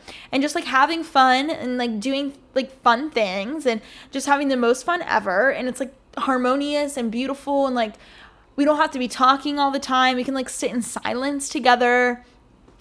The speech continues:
Like, that kind of relationship is, like, the type of relationship I'm looking for. I don't want the type of relationship where I have to, like, explain myself,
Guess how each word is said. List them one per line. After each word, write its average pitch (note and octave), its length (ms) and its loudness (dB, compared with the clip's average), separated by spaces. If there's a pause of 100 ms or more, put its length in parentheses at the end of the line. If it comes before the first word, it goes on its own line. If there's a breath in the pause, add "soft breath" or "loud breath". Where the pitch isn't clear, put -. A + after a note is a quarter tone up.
(180)
Like, C4 380 0
that A#3+ 260 4
kind F4 180 -6
of D4+ 120 -4
relationship D4 800 -4 (380 loud breath)
is, C#4+ 120 -2
like, C#4+ 140 2
the C#4 80 -6
type C4 240 -4
of A#3+ 100 -6
relationship G#3+ 580 -6
I'm G#3 140 -10
looking G#3 260 -12
for. - 400 -8 (380 loud breath)
I C4+ 160 6
don't F#4 300 0 (180)
want B3+ 340 -2
the C#4+ 60 -6
type C#4 160 -4
of B3 100 -10
relationship A3 880 -2 (460)
where A3 720 4 (1000 soft breath)
I B3+ 100 4
have B3 320 2
to, C#4 80 0
like, B3 260 0
explain A#3 500 -4
myself, A3+ 1080 2